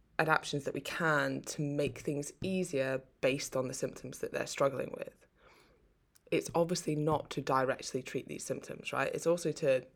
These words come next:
empower clients to go and speak to their G Ps or their, maybe if they're lucky, menopause experts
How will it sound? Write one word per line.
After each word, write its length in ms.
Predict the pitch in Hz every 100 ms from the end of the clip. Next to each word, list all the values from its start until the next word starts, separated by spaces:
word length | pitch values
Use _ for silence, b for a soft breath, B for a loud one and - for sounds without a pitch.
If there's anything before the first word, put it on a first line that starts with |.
| -
empower 500 | 135 - 160 151 139
clients 380 | - 131 120 -
to 100 | 139
go 320 | 143 131 127
and 160 | 127 143
speak 320 | - 143 -
to 100 | -
their 380 | 123 120 - - - _
G 200 | - 123
Ps 560 | - 208 190 185 180 139
or 140 | 131
their, 420 | 131 127 120 123 - b b b -
maybe 400 | 127 131 127 127 - - -
if 140 | -
they're 140 | 127
lucky, 440 | 123 180 180 165 156
menopause 500 | 147 135 - 139 -
experts 680 | 170 - - 127 135 -